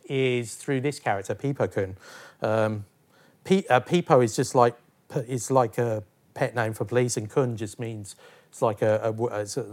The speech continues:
a term of affection for somebody who's like your little brother. Um, so yeah, there's a thing here saying, uh, yeah, as you can read it, yeah, chil-, uh, uh, children, keep it safe. This is encouraging children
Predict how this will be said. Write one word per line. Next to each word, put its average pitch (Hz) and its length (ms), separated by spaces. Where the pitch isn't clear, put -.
a 113 60
term 110 260
of 98 120
affection 107 540
for 104 380
somebody 104 340
who's 95 160
like 104 200
your 104 120
little 107 240
brother. 110 420
Um, 113 300
so - 140
yeah, 156 220
there's 123 140
a 147 60
thing 147 220
here 131 300
saying, 120 380
uh, 113 360
yeah, 113 220
as 104 140
you 107 80
can 110 100
read 110 180
it, 98 100
yeah, 113 140
chil-, 113 300
uh, 104 240
uh, 107 300
children, 120 380
keep 135 260
it 123 100
safe. 113 340
This 123 160
is 120 100
encouraging 113 640
children 117 540